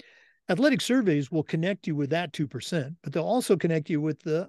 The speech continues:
other ninety-eight percent that love and support your program. And that's a tremendously valuable tool to have when you're talking with a frustrated parent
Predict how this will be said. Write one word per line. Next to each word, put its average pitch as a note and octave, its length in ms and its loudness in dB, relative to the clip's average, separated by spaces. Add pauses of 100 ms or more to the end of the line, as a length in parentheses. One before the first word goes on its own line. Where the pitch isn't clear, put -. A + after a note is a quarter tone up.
other C4 300 -2
ninety-eight C#3 520 0
percent C#3+ 480 -4
that G3 140 -2
love F3+ 260 -2
and F3+ 100 -2
support G#3+ 420 -2
your F3 60 -6
program. C3+ 400 0 (500)
And D#3+ 100 0
that's F#3+ 200 0
a F3+ 40 0
tremendously G3+ 760 -2
valuable D3+ 580 0
tool G3 400 2
to C3+ 100 -2
have C#3 480 -4
when C#3+ 120 -4
you're C#3+ 120 -2
talking G#3 600 -6
with C3+ 180 0
a C#3+ 60 -6
frustrated C3+ 680 -6
parent C3+ 360 -6